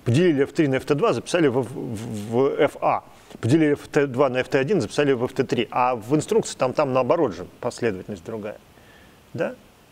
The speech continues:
А, нет, все такая же. Нет, нет, я соврал. Извините, соврал. Ф три на Ф два записали в Ф десять, в Ф А. Все та-, все правильно, простите. Ну вот. Ну и, соответственно, ecall. ecall, который нам предоставляет, э, предоставляет, э, rars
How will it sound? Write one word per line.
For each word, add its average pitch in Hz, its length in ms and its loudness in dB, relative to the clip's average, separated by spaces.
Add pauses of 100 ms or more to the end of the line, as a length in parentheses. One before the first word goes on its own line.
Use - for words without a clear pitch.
(1000)
А, 143 120 2
нет, 143 180 0
все - 100 -8
такая 156 340 0
же. 90 80 -10
Нет, 123 220 -2
нет, 117 180 -2
я 135 80 -4
соврал. 101 400 -6
Извините, 110 360 -4 (160)
соврал. 95 300 -4 (120)
Ф - 140 -2
три 160 120 4
на 135 80 0
Ф 139 80 0
два 214 160 2
записали 147 320 -4
в 107 100 -2
Ф 107 80 -2
десять, 104 220 -4
в - 40 -14
Ф - 140 -10
А. - 100 -12 (240)
Все - 160 -8
та-, - 100 -4
все - 160 -2
правильно, 101 260 -4 (240)
простите. - 360 -6 (440)
Ну 254 160 4
вот. 147 180 2 (240)
Ну 269 140 4
и, 302 40 0
соответственно, 214 480 2
ecall. 175 500 2 (360)
ecall, 160 440 4
который 139 360 2
нам 131 160 0
предоставляет, 123 880 0
э, 117 500 0
предоставляет, 139 680 0
э, 151 40 -4 (500)
rars 254 380 0